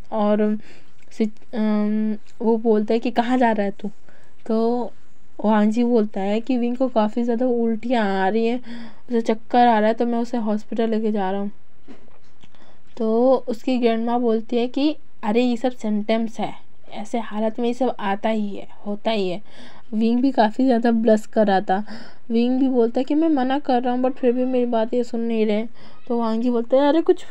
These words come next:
सीरियस प्रॉब्लम्स हुआ तो, इसलिए चलो साथ में।" तो विंग स्माइल करता है और काफ़ी ज़्यादा ब्लश करने लगता है। और इधर ग्रैंडमा जो है ना, वो उसका सर पे मारती है और फिर बोलती है, "अरे बेवकूफ़, तो फिर से डैड बनने वाला है।"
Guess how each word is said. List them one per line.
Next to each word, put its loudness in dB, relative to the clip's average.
सीरियस 2
प्रॉब्लम्स 2
हुआ 4
तो, 4
इसलिए 2
चलो 2
साथ 2
में।" -4
तो 0
विंग 2
स्माइल 2
करता 2
है 10
और 8
काफ़ी 4
ज़्यादा 2
ब्लश 2
करने 0
लगता 2
है। 8
और 6
इधर 4
ग्रैंडमा 0
जो 0
है 2
ना, 0
वो 2
उसका -2
सर 2
पे -2
मारती 0
है 4
और -4
फिर 2
बोलती 0
है, 0
"अरे 2
बेवकूफ़, 2
तो 0
फिर 0
से 2
डैड 2
बनने 0
वाला 0
है।" -4